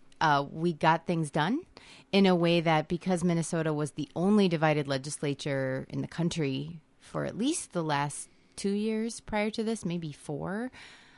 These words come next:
I think Virginia in there had a divided legislature for a minute. Um, but I think a lot of Minnesotans just wanted something to happen instead of just sort of the gridlock. So,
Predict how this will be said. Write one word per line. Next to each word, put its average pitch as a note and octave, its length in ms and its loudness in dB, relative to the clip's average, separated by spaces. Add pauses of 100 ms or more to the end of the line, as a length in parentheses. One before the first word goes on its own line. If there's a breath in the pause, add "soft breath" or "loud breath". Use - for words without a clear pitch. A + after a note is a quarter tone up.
I - 40 -20
think F3+ 180 -8
Virginia E3 440 -2
in E3 320 0
there F#3 400 0 (400)
had F#3+ 240 0
a F#3 40 -2
divided F#3 460 0
legislature F#3 540 -2
for D3+ 160 0
a C#3 40 0
minute. G3+ 400 4 (400 loud breath)
Um, E3+ 300 4 (640)
but G#3+ 160 6
I A3 40 4
think A3+ 220 2
a G#3 80 6
lot F#3 260 8
of F#3 80 6
Minnesotans F3+ 540 2
just D#3+ 220 -4
wanted D#3+ 520 -2 (600)
something C4+ 500 4
to D4 80 6
happen D4 400 4
instead G3+ 380 2
of D3+ 120 0
just D3+ 220 -2
sort C#3+ 160 -2
of C3 80 -4
the C3+ 80 -4
gridlock. C#3 640 -4
So, C#3 380 0